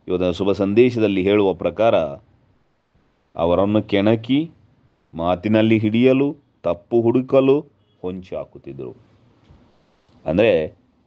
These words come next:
ಯೇಸುವನ್ನು ಹೇಗೆ ಹಿಡಿಯುವುದು, ಇದ್ರ, ಇದಕ್ಕಾಗಿ ಅವರ ಪ್ರಶ್ನೆಗಳು, ಇದಕ್ಕಾಗಿ ಅವರ ವಾಗ್ವಾದಗಳು. ಬದಲಾಗಿ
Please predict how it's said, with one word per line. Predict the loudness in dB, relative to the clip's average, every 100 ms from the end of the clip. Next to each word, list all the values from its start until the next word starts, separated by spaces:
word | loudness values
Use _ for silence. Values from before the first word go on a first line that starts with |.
| _
ಯೇಸುವನ್ನು | -8 -6 -6 -6 -2
ಹೇಗೆ | -2 0
ಹಿಡಿಯುವುದು, | -2 0 -2 -2 -6 -8 -12 -20 _ _ _ _ _ _ _ _ -4
ಇದ್ರ, | 0 0 0 _ -6
ಇದಕ್ಕಾಗಿ | -2 0 0 2
ಅವರ | 2 2
ಪ್ರಶ್ನೆಗಳು, | 0 -6 -10 -10 -8 -4 -4 -6 -6
ಇದಕ್ಕಾಗಿ | -6 -6 -2 -4 -2 0
ಅವರ | 0 2 4 4 4 2 0 -6 _ _ _ _ -6
ವಾಗ್ವಾದಗಳು. | -4 -2 0 0 0 0 -2 -4 -6 -8 -16 _ _ _ _ _ _ _ _ _ _ _ _ _ _ _ _ -2
ಬದಲಾಗಿ | 2 2 2 0 -4